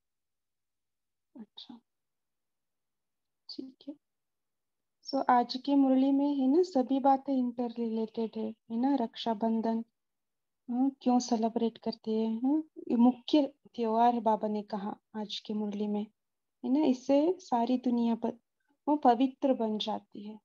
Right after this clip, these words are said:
So पवित्र बनने के लिए क्या करना है, वो बाबा ने बताया, है ना? घड़ी घड़ी देह अभिमानी समझना है, देह अभिमानी स्थिति में स्थित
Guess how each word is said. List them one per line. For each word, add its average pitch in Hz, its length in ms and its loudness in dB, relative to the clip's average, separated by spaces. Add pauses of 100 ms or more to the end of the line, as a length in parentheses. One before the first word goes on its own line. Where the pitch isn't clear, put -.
So 269 140 -4
पवित्र 254 440 0
बनने 247 320 0
के 254 180 -6
लिए 247 180 0
क्या 247 220 0
करना 240 340 -4
है, 240 260 -2 (180)
वो 233 220 -2
बाबा 233 220 0
ने 233 120 0
बताया, 226 460 -2
है 233 140 -2
ना? 349 120 4 (380)
घड़ी 233 180 2
घड़ी 233 240 2
देह 226 280 2
अभिमानी 233 440 0
समझना 226 580 -4
है, 233 180 -4 (420)
देह 240 440 4
अभिमानी 247 500 0
स्थिति 247 380 -6
में 240 140 -2
स्थित 247 280 -12